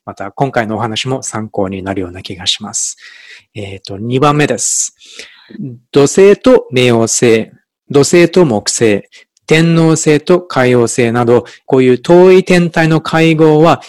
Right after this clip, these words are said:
世の中の大きな変化を示していますが、その頃に生まれた子供たちは、数十年後にそのトランジットを人生の中で表現すると考えられます。このトランジットと人間による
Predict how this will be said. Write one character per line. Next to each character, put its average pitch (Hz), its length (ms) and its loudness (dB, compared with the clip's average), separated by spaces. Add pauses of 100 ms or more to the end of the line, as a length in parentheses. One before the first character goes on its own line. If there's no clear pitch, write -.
(100)
世 143 100 2
の 185 100 4
中 185 280 0
の 101 180 -2
大 190 240 4
き 233 140 -2
な 233 100 2
変 127 240 -2
化 110 120 -4
を 101 80 0
示 131 280 -2
し - 60 -6
て 107 100 -6
い 98 60 -6
ま 95 140 -10
す - 120 -12
が、 117 220 0 (200)
そ - 160 -4
の 233 160 4
頃 233 380 2
に 151 200 0
生 110 140 -6
ま 135 140 2
れ 143 100 2
た 139 200 -2
子 135 220 -2
供 135 220 -2
た 117 160 -4
ち - 160 -6
は、 127 200 2 (260)
数 185 380 2
十 185 400 4
年 175 340 0
後 196 120 4
に 127 180 0
そ 147 140 -2
の 170 120 2
ト 180 140 -2
ラ 185 120 2
ン 180 100 2
ジ 143 100 -2
ッ 127 120 -6
ト 135 260 2
を - 100 -8
人 202 300 2
生 170 180 2
の 135 100 0
中 131 240 -2
で 147 100 4 (140)
表 143 240 2
現 143 160 -6
す - 100 -6
る 123 140 -2
と 160 160 0
考 - 200 -8 (260)
え 95 100 -6
ら 95 100 -4
れ 95 120 -8
ま 95 120 -8
す。 - 220 -6 (440)
こ - 180 0
の 196 180 2
ト - 260 -2
ラ 196 120 2
ン 226 120 2
ジ 156 140 0
ッ 117 40 -10 (100)
ト 107 140 -2
と 139 300 4 (260)
人 160 260 2
間 175 220 4
に 170 80 2
よ 160 140 4
る 151 100 4